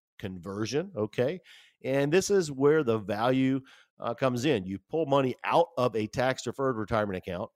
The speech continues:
you pay the taxes at today's tax rates, and then it goes into a Roth I R A, which grows tax-free, and then you can withdraw it tax-free. Why consider that? Well, it just may help you keep more of your money in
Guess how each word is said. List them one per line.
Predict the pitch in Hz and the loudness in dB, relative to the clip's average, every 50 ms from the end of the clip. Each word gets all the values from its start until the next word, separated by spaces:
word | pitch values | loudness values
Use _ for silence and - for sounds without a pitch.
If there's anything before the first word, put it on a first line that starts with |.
| _ - | _ -14
you | 110 101 104 | -12 -12 -8
pay | - 131 131 151 | -2 -2 -2 0
the | 143 135 135 | 0 -4 -4
taxes | - 147 131 127 117 - 120 113 101 110 | -2 0 -2 -2 -2 -4 -4 -4 -2 -2
at | 110 98 - | -2 -2 -2
today's | - 117 107 113 113 117 110 110 113 | -4 -2 0 2 2 2 0 -2 -6
tax | - - 110 107 - - - | -6 -4 -4 -4 -4 -6 -4
rates, | 107 98 101 107 - - - | -2 -2 -2 -4 -6 -10 -12
and | 98 101 104 | -8 -6 -4
then | 110 113 | -2 -2
it | 131 110 104 | -4 -4 -4
goes | 107 107 107 120 117 - 101 - _ _ _ - | -4 -2 -2 -2 -2 -4 -10 -20 _ _ _ -12
into | 104 110 - - 101 104 110 | -12 -10 -8 -6 -4 -2 -2
a | 117 | -2
Roth | 98 90 101 120 139 151 151 - | -2 0 2 4 4 4 4 2
I | 101 98 104 101 | 0 0 0 0
R | 95 87 87 | 0 0 -2
A, | 92 104 117 120 - - - - _ _ _ _ - | -2 -2 -2 -4 -4 -8 -20 -20 _ _ _ _ -8
which | 101 113 113 - 101 | -8 -8 -8 -8 -8
grows | 87 110 117 127 147 147 | -2 2 4 4 4 4
tax-free, | - - 120 120 120 - - 110 123 151 | 2 2 0 0 0 -2 -4 -4 -4 -4
and | 135 101 | -4 -4
then | 104 113 | -4 -4
you | 123 131 | -4 -4
can | - 143 139 143 139 | -2 -2 -2 -2 -2
withdraw | 151 139 - 170 185 196 - | -4 -4 -2 -2 0 0 -2
it | - | -4
tax-free. | - 120 101 92 - - 104 95 90 | -4 -4 -4 -4 -8 -10 -10 -8 -8
Why | 85 76 90 95 104 117 131 139 143 147 | -10 -10 -8 -6 -4 -2 0 0 -2 -2
consider | - 151 139 - 165 160 160 165 | -2 -4 -4 0 0 0 0 0
that? | 160 175 180 - - 147 | 0 0 0 -2 -2 -2
Well, | 160 175 208 214 190 | -2 -2 -2 -2 -4
it | 139 113 | -6 -4
just | - 175 185 - _ - | -2 -2 -2 -4 _ -8
may | 131 143 156 170 160 | -2 0 0 0 0
help | - 143 147 190 185 _ - | 0 0 0 0 0 _ -4
you | 120 147 170 180 - | -6 -4 -4 -4 -6
keep | - - 151 165 - _ - | -6 -6 -6 -6 -6 _ -4
more | 113 120 127 123 120 117 117 135 143 - _ _ _ _ _ _ _ _ _ _ - | -2 0 0 2 2 2 2 2 0 -4 _ _ _ _ _ _ _ _ _ _ -2
of | 120 113 113 104 98 | 0 0 0 0 -2
your | 104 98 104 143 208 220 175 | -6 -4 0 4 4 4 4
money | 110 82 80 80 87 104 120 - _ _ _ _ _ _ _ _ _ _ - | 2 -4 -8 -10 -12 -14 -14 -16 _ _ _ _ _ _ _ _ _ _ -4
in | 113 113 113 120 | -2 -2 0 -2